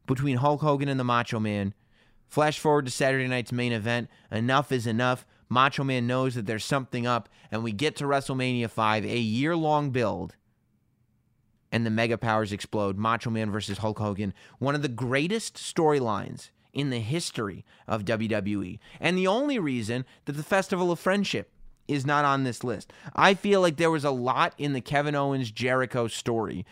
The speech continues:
that borrowed from the Macho Man Hulk Hogan story in the best possible way. I thought it was executed perfectly, but I decided to give the spot to the original, Mega Powers Explode,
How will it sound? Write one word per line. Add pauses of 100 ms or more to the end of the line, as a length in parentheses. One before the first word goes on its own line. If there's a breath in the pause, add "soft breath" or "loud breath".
(220 loud breath)
that
borrowed
from
the
Macho
Man
Hulk
Hogan
story (180 loud breath)
in
the
best
possible
way. (220 soft breath)
I
thought
it
was
executed
perfectly, (540)
but (1120)
I
decided
to
give
the
spot
to
the
original, (720 soft breath)
Mega
Powers
Explode,